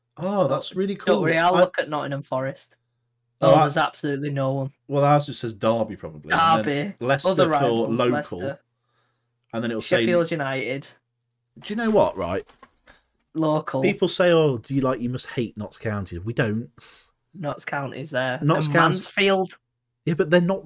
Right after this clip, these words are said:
Speaker 1: rivals, are they? They're, they're, they're just local rivals. Like, if we
Speaker 2: Yeah,
Speaker 1: play
Speaker 2: you
Speaker 1: Mansfield
Speaker 2: don't have
Speaker 1: in the
Speaker 2: any fierce rivals.
Speaker 1: it, I mean, we do.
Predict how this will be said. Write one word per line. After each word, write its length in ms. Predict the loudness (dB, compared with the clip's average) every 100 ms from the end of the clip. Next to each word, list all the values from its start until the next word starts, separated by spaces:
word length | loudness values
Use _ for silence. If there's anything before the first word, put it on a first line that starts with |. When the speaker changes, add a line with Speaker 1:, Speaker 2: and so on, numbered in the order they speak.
| -4
Speaker 1:
rivals, 760 | 0 2 2 0 -2 -4 -4 0
are 80 | 0
they? 180 | 0
They're, 240 | -2 -4 -6 -4
they're, 140 | -2
they're 160 | 0 -2
just 280 | -2 -8 -2
local 460 | 0 0 -4 -12
rivals. 800 | -12 -12 -12 -14 -18 -20 -20 -20 _ _ _ _ -2
Like, 120 | 0
if 80 | 0
we 100 | 2
Speaker 2:
Yeah, 60 | 6
Speaker 1:
play 100 | 6
Speaker 2:
you 60 |
Speaker 1:
Mansfield 260 | 4 2 2
Speaker 2:
don't 180 | 4 4
have 160 | 2
Speaker 1:
in 100 | 2
the 60 | -2
Speaker 2:
any 100 | -6
fierce 420 | -8 -6 -6 -4
rivals. 400 | -4 -4 -4 -6
Speaker 1:
it, 160 | -6 -8 _ _ _ _ _
I 60 | -2
mean, 360 | 0 0 -4 -8 _ _ _ _ _ _ _
we 120 | -6
do. 360 | -2 -2 -4